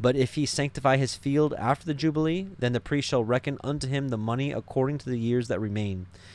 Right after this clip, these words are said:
even unto the year of the Jubilee, and it shall be abated from your estimation. And if he that sanctified the field will in any wise redeem it, then he shall add the fifth part of the money of your estimation unto it, and it shall be assured to him.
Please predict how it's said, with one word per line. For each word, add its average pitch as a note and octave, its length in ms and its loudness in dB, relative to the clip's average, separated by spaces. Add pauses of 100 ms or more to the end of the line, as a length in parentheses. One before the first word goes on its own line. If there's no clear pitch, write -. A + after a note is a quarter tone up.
(240)
even D3 300 2
unto C#3+ 180 0
the B2 240 -2
year A2+ 100 0 (140)
of G2+ 40 -6
the G#2+ 80 -2
Jubilee, G2+ 500 -2 (160)
and A#2 80 0
it A#2 100 0
shall A2 200 0
be A2 120 -2
abated G#2+ 440 -2
from G#2 160 -6
your G2+ 120 -2
estimation. - 600 -8 (600)
And C3 120 0
if A#2 120 0
he E3 120 2
that D#3+ 160 4
sanctified D3 640 2
the C3 80 0
field C#3 520 2
will B2+ 220 4
in A#2+ 120 0
any C#3 280 0
wise C3+ 320 4
redeem B2+ 340 0
it, E3+ 180 -4 (360)
then B2+ 100 0
he C#3 140 2
shall C3 220 0
add B2 260 2
the A#2 80 0
fifth - 320 -2
part B2+ 260 2
of B2+ 160 -4
the C#3 80 0
money A#2+ 340 0
of A#2 200 0
your C#3+ 80 4
estimation A#2+ 580 0
unto A2+ 320 -2
it, F#2 140 -2 (340)
and A2+ 80 -2
it A#2+ 80 0
shall A#2 180 0
be A2+ 140 -2
assured G#2+ 380 0
to F#2+ 80 -4
him. F2+ 260 -6